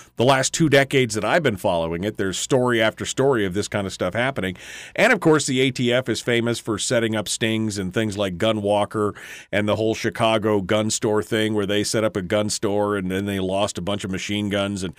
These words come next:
I mean, this is not an organization that you would entrust your life savings to. You know what I mean? Uh, but there are some changes happening.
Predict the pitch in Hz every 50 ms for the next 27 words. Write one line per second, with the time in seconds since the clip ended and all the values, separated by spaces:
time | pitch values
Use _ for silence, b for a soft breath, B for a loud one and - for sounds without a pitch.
0 | B B B B B - - 143 156 143 135 196 185 - 175 143 110 165 170 185
1 | 190 170 151 151 151 135 135 123 117 110 139 143 135 - 135 113 113 113 113 113
2 | 113 117 107 107 104 92 - - 127 117 117 - - - 104 101 98 98 98 95
3 | 90 - 107 92 87 80 78 69 - - - - - 62 87 92 95 95 95 92
4 | 87 92 92 98 113 B B B B B B B B B B B B - 117 117
5 | 117 117 120 131 - 190 208 226 226 - 202 190 175 - 156 131 - 147 143 147
6 | 135 127 123 101 110 120 113 107 - - 85 73 62 -